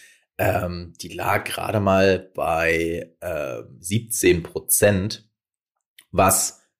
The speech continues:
wohl für so ein I-O-S-Update nach, ähm,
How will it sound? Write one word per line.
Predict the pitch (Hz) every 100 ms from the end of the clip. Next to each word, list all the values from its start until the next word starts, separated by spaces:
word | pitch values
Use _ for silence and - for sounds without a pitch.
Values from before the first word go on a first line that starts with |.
| _
wohl | 87 87 90 107 101
für | -
so | 92
ein | 92
I-O-S-Update | - 80 87 104 - - - 92 98 -
nach, | 82 87 - -
ähm, | 87 87 85 82 87